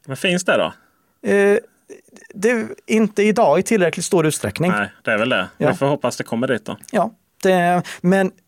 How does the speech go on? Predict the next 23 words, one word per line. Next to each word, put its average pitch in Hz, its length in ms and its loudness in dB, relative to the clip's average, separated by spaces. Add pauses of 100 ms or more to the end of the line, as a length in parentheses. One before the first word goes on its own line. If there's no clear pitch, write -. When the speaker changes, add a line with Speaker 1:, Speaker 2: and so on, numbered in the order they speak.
(100)
Speaker 2:
ni 190 240 2
kanske 233 320 -2
tycker 214 380 -2
att - 200 -2
det 175 100 -2
här 151 220 -2
kan 226 220 -2
vara 190 340 2
till-, 214 300 0
det, 190 220 0
det, 185 240 -2
det 185 100 -2
här 214 160 2
är 226 60 0
tillräckligt 214 600 -2
integritetsvärnande 165 920 0
för 143 120 0
att 135 100 -4
ni 170 160 2
ska 147 220 -2
vilja 131 200 0
använda 135 520 0
det. 117 160 0